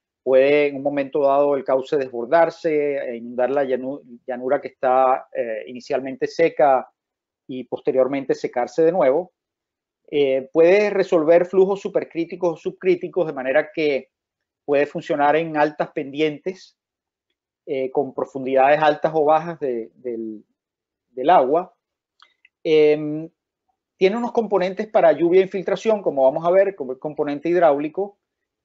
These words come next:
eh, puentes, alcantarillas, brechas, eh, empresas, compuertas, vertederos.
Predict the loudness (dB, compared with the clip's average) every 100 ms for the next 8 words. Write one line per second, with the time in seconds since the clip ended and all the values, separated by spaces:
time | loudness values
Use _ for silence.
0 | -10 -8 -6 -2 -2 0 -2 -2 -4 -2
1 | -2 -2 -4 -2 -4 -4 -4 -6 -8 -18
2 | -20 _ -10 -8 -8 -6 -2 -2 -4 -8
3 | -10 -8 0 2 2 -4 -6 -12 -10 -8
4 | -2 0 2 2 -2 -8